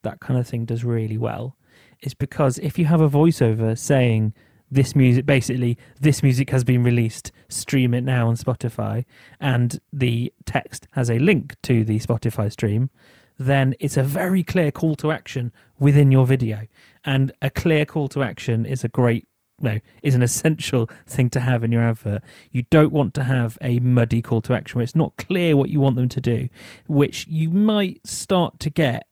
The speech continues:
if you have, um, some studio footage, for example. Now, I, I'm sure studio footage works for people, but it might just not be quite as obvious a call to action as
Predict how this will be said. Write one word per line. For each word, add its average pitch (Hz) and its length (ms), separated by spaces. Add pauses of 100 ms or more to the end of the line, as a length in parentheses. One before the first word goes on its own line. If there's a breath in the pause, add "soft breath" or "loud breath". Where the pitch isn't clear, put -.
if - 380
you 127 400 (240 loud breath)
have, 120 560 (100)
um, 123 220
some 123 180
studio 120 400
footage, 101 300
for - 100
example. 117 480 (300 loud breath)
Now, 151 180 (140)
I, 165 140 (180)
I'm 143 160
sure 170 320
studio 131 280
footage 123 220
works 131 280
for 131 80
people, 117 360 (280 soft breath)
but 139 100
it 135 80
might 151 380
just 139 160
not 143 180
be 131 120
quite 131 380
as 123 300 (160)
obvious 127 460
a - 20
call 131 220
to 131 140
action - 340
as 113 340